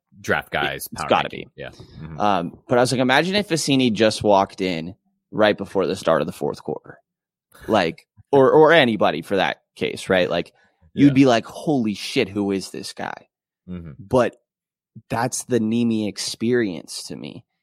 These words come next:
Speaker 2: is that you have these moments of, "Whoa, that was something." And then a lot of other moments where you just don't really feel him when he's out there.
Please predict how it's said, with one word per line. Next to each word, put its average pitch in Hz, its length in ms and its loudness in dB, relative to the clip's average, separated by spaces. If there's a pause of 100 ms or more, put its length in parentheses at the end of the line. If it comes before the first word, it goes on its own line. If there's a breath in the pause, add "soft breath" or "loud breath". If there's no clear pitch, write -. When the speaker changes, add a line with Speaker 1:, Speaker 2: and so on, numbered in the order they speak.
(180)
Speaker 2:
is 98 200 -4
that 104 120 -2
you 98 140 -4
have 113 360 -2
these 104 240 -4
moments 107 640 -4 (100)
of, 98 400 -4 (400)
"Whoa, 117 400 0 (140)
that 110 260 -2
was 90 160 -14
something." 85 580 -10 (1080)
And 120 300 2
then 113 260 2
a 110 60 2
lot 113 260 4
of 120 180 -2
other 127 180 0
moments 110 460 -2
where 110 80 -2
you 107 180 -4
just 92 120 -12
don't 110 260 -4
really 104 320 -2
feel 110 400 -2
him 90 100 -6
when 85 100 -8
he's 87 180 -10
out 127 280 -4
there. 69 360 -8